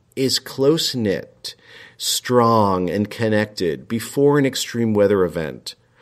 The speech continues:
more people survive than in a community that is the same demographics but is not close-knit. And what, one of the ways we can respond to climate change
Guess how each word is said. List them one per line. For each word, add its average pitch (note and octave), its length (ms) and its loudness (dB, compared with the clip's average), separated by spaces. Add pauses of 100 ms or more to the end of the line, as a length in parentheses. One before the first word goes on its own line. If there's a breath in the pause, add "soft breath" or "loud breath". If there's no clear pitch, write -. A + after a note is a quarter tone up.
(280 soft breath)
more C3 380 4
people C3 380 -2
survive F2 1000 0 (300)
than A2+ 200 4
in A2+ 100 4
a A2+ 80 4
community A#2 580 -2
that G#2+ 360 0 (680)
is B2+ 140 -4
the C3 80 -2
same C3+ 300 4
demographics A#2 680 4
but A#2 120 4
is A2 140 0
not G#2 340 -2
close-knit. - 880 -4 (180)
And C#3+ 380 2 (140)
what, E3 400 0
one E3 260 4
of A3 100 10
the E3+ 80 6
ways C#3+ 260 8
we C3 100 2
can B2+ 160 -2
respond C#3+ 680 2
to - 60 -6
climate D3+ 460 0
change G2+ 600 -2